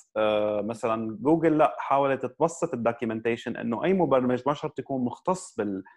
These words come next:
بهذا الشيء، ممكن ي-، يقرأ الدوكيومنتيشن ويستفيد، كأنك عم تستخدم أي لايبراري أو أي،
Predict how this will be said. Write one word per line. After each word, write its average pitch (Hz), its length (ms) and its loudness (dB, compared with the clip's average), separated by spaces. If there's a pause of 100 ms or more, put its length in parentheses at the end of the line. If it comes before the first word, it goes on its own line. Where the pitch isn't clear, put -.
(280)
بهذا 117 300 0
الشيء، 117 320 -4
ممكن 127 380 -2
ي-، 104 540 -4
يقرأ 135 160 2
الدوكيومنتيشن 123 760 -2
ويستفيد، 107 480 -6 (180)
كأنك 127 240 0
عم 117 60 2
تستخدم 117 340 -4
أي 123 140 2
لايبراري 104 480 4
أو 98 180 2
أي، 117 200 -2